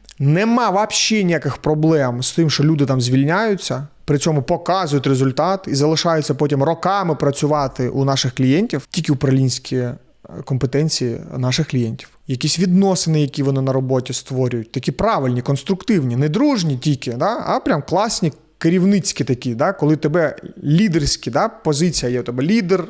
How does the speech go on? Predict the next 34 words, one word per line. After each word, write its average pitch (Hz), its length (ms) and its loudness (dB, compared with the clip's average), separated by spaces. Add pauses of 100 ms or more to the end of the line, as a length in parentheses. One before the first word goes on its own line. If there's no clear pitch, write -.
і 131 60 -10
ти 131 120 -6
розумієш, 139 240 -2
що 110 220 -8
мені 156 300 -2
от 127 260 -6 (180)
подобається 147 460 0
тут 123 160 -4
працювати, 165 460 -2
бо 160 460 2
от 151 160 -2
этот 190 200 0
вот 170 160 -2
у 165 60 0
мене 175 180 0
керівник. 151 540 -2
Не 156 140 2
просто 240 360 0
ця 185 160 -2
компанія 170 520 0
і 139 40 0
продукт 143 480 0
або 123 120 0
зарплата, 135 640 -2
а 127 80 0
от 165 160 0
ще 196 200 2
й 185 40 2
люди 185 340 2
тут 127 200 -4
є 127 80 0
такі 123 240 -4
класні. 127 540 -4
Тому 220 320 0